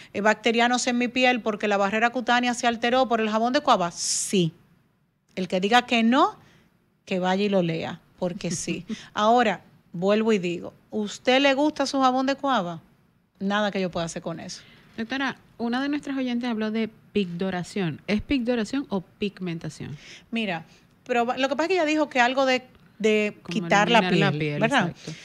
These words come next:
Speaker 1: Eh, hoy en día nosotros tenemos muchos nombres para muchas cosas también. Recuerden que, eh, hay que buscar la manera de aterrizar un pensamiento,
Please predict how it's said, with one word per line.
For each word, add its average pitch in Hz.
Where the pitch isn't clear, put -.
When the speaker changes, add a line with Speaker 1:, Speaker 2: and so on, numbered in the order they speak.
Speaker 1:
Eh, 214
hoy 302
en 330
día 311
nosotros 262
tenemos 233
muchos 226
nombres 208
para 185
muchas 196
cosas 196
también. 202
Recuerden 190
que, 196
eh, 185
hay 196
que 214
buscar 202
la 214
manera 202
de 190
aterrizar 208
un 214
pensamiento, 208